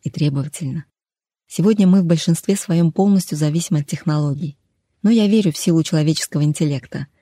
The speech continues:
Если понять механизм работы чего-либо, можно научиться и управлять этим чем-либо.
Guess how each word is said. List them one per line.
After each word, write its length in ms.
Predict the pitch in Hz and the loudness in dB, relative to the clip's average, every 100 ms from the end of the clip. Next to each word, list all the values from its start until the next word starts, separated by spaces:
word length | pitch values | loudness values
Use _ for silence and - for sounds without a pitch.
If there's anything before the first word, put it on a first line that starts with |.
| _ | _
Если 240 | - 180 156 | -4 -2 -2
понять 400 | - 175 170 - | 0 2 2 2
механизм 500 | 151 165 170 170 139 | -2 0 0 2 0
работы 460 | 147 151 170 - | -2 -2 -2 -4
чего-либо, 800 | - - 160 151 147 233 214 139 - | -10 -4 -2 0 0 -2 -2 -6 -2
можно 300 | 170 226 220 | 0 2 2
научиться 560 | 180 170 170 226 - - | 4 4 2 -2 -6 -6
и 160 | - | 0
управлять 560 | 180 165 165 160 185 - | 0 0 -2 0 -2 -2
этим 380 | - 143 135 120 - | -4 -4 -4 -6 -6
чем-либо. 760 | - 143 139 147 139 127 127 | -4 -2 -2 -2 -2 -2 -6